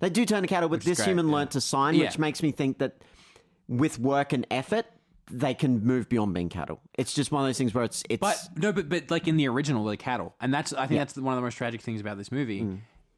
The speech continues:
Speaker 2: is that they, um, they come together like that in the
Speaker 1: Mm.
Speaker 2: end, like, Nova comes together with the apes and stuff.
Speaker 1: Yeah.
Speaker 2: But then you know that in the original, there's still something that splits them apart.
Speaker 1: I don't think about the originals.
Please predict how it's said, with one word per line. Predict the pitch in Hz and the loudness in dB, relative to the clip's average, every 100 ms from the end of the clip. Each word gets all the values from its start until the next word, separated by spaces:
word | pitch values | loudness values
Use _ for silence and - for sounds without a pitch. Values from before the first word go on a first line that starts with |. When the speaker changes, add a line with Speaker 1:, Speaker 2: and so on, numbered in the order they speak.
| _ | _
Speaker 2:
is | 127 120 - | -4 -4 -2
that | 131 123 - _ _ _ - | 0 0 -2 _ _ _ -6
they, | 123 131 131 | -2 0 2
um, | 127 123 120 117 110 - _ _ _ _ _ _ _ _ - | 0 2 2 2 0 -4 _ _ _ _ _ _ _ _ -16
they | 127 143 | -4 -2
come | 139 151 147 | 0 0 0
together | 123 135 123 113 101 - _ - | 0 -2 0 -2 -2 -8 _ -8
like | 110 107 - | -6 -4 -4
that | 117 107 - | -4 -4 -6
in | 110 | -2
the | 107 | 0
Speaker 1:
Mm. | 110 | 0
Speaker 2:
end, | 107 98 | -2 -4
like, | 101 110 | -6 -4
Nova | 107 101 | -4 -4
comes | 104 104 98 | -6 -10 -10
together | 104 95 | -10 -10
with | 95 | -8
the | 101 | -6
apes | 101 - - | -6 -8 -10
and | 95 95 | -10 -10
stuff. | - 92 92 | -8 -8 -2
Speaker 1:
Yeah. | 110 | -2
Speaker 2:
But | 92 | -2
then | 135 135 | -2 0
you | 139 | 0
know | 131 127 | 2 0
that | 117 | 0
in | 117 | 0
the | 117 | -2
original, | 110 117 110 101 | -2 -4 -4 -8
there's | 95 107 - 113 | -6 -6 -8 -14
still | - - 123 | -10 -4 -4
something | - 104 98 | -6 -8 -10
that | |
splits | - 107 - | -10 -12 -12
them | 92 | -12
apart. | 95 | -4
Speaker 1:
I | 190 | -2
don't | 214 185 | 0 0
think | 139 104 | 0 0
about | 110 92 | -2 0
the | 92 | 0
originals. | 92 - 90 82 | -2 -4 -8 -8